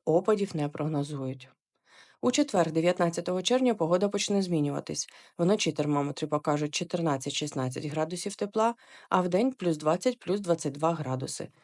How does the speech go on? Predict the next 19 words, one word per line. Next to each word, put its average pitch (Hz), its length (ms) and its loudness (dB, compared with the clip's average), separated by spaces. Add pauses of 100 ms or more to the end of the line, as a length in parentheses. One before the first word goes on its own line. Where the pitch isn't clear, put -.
(160)
Впродовж 175 500 2
доби 151 260 4
очікується 233 560 0
слабка 151 380 0
хмарність 175 600 0
і 254 120 2
вітер 220 240 2
з - 100 -2
поривами 185 500 2
десять-п'ятнадцять 156 880 -2
метрів 143 300 -4
за 143 140 -4
секунду. 135 580 -4 (380)
Невеликий 180 520 2
дощ 190 240 0
можливий 214 480 2
у - 100 -4
Кам'янець-Подільському 165 1080 -2
районі. 143 480 -2